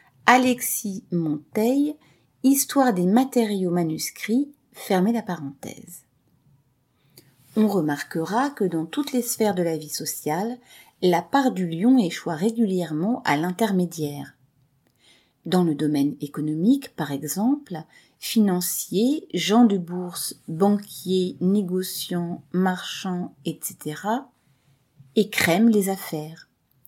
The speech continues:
En matière civile, l'avocat plume les parties sans les faire crier. En politique, le représentant l'emporte sur son commettant, le ministre sur le souverain,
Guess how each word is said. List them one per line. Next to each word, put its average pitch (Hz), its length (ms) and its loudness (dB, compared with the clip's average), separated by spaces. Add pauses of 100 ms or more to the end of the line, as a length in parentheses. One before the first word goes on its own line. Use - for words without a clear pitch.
(500)
En 185 80 0
matière 151 420 -2
civile, 180 680 -4 (420)
l'avocat 175 920 4
plume 190 360 0
les 143 160 0
parties 208 680 -6
sans - 320 0
les 131 120 2
faire 135 180 -6
crier. 165 540 -4 (760)
En 175 100 0
politique, - 800 -10 (380)
le 220 160 8
représentant 202 800 6
l'emporte 180 800 2
sur 151 240 -6
son 147 160 -6
commettant, 143 720 0 (580)
le 220 120 8
ministre 208 640 8
sur - 260 -4
le 143 120 -2
souverain, 180 680 -6